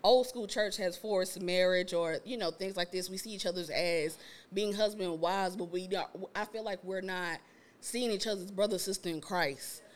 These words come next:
And I will say that being in seventy-two discipleship, hearing brothers or my brothers in Christ sin struggles or hearing what they go through, I wish we had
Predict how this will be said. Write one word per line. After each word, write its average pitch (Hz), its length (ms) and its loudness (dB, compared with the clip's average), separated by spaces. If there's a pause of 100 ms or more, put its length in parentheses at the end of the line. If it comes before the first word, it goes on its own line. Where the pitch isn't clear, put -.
(340)
And 175 160 4
I 185 100 10
will 190 200 2
say 190 400 2
that 175 600 2
being 196 260 0
in 175 80 -2
seventy-two 180 460 -4
discipleship, 180 580 -4 (160)
hearing 208 600 2 (260)
brothers 185 680 4
or 165 360 2
my 175 120 -2
brothers 190 320 0
in 165 100 -6
Christ - 460 0
sin 208 220 0
struggles 175 580 0
or 165 140 -2
hearing 214 320 0
what 190 160 0
they 180 140 0
go 180 260 2
through, 175 320 -4 (480)
I 196 120 4
wish 226 280 0
we 233 160 -8
had 202 480 2